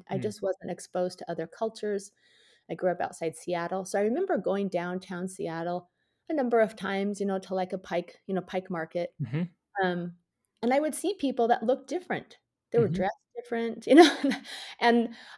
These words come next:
Speaker 1: I had great parents who, like, explained, you know, kind of to me, but I, that's what I think is so beautiful about where, what our kids are exposed to is just, it is a global community.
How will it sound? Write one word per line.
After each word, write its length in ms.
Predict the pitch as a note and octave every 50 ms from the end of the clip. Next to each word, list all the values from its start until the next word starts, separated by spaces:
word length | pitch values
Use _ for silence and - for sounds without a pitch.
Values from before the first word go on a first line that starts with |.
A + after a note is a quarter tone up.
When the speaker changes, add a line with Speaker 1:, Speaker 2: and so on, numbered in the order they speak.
| -
Speaker 1:
I 120 | - B3 E4
had 240 | F#4+ D#4 A3+ G#3 F#3
great 220 | A3 B3+ C#4 - -
parents 380 | C4+ B3+ C4 C#4 C4+ B3+ -
who, 360 | - C#4 B3+ B3+ B3+ B3+ - -
like, 200 | A#3 B3 A#3+ A#3+
explained, 600 | C4+ C4 - - - C4 G#4 C#5+ - G#3+ D#3+ -
you 120 | G#3 A3+ A3
know, 320 | G#3+ G#3 A3+ A#3+ A#3 A3+ A#3 - -
kind 180 | C#4+ C4+ B3+ A#3+
of 220 | A#3 A3+ A3+ -
to 120 | - - A3+
me, 220 | G#3+ G#3+ G3 G3+
but 320 | G3 - A#3 G#3+ - - - _ -
I, 260 | - D#4 E4+ E4 C#4 - C#4 A3
that's 280 | C#4 C#4+ F4+ F#4 - -
what 100 | B3+ A#3
I 40 | A3
think 220 | A3+ - A3 G3
is 160 | G3 F#3 -
so 140 | - G3 G3
beautiful 680 | F#3+ - F#3 F3+ F#3 F#3 G#3 A#3+ A3+ - D4 D4+ D#4 - -
about 420 | A#3+ A3+ - A#3+ A#3+ A#3+ A#3+ - - _ _ _ _ _ _ -
where, 480 | - A3 A#3+ A#3 A3 G#3+ A3+ A#3 - - -
what 160 | A3 A3 G#3
our 120 | G3 F#3+
kids 320 | F#3+ - - A3+ A3 G#3 G3+ - -
are 120 | G3 G#3
exposed 500 | A#3 A#3+ - - - A3+ A3+ A#3 A#3 - -
to 80 | B3
is 220 | C4 C4 A#3 G3+ -
just, 260 | - G3+ G3 - -
it 140 | - G#3 G3
is 140 | C#4 F4+ D#4+
a 60 | A#3+
global 800 | F#3 - - - F3+ F3 F3 F3+ F#3 G#3+ A3+ B3 C#4 C#4+ C#4 - _ _ _ _ _ _ _
community. 840 | - A#3+ A3 A3 A#3+ C#4+ D4 C4+ G3+ F3+ E3+ E3+ F#3 G#3+ B3 A#3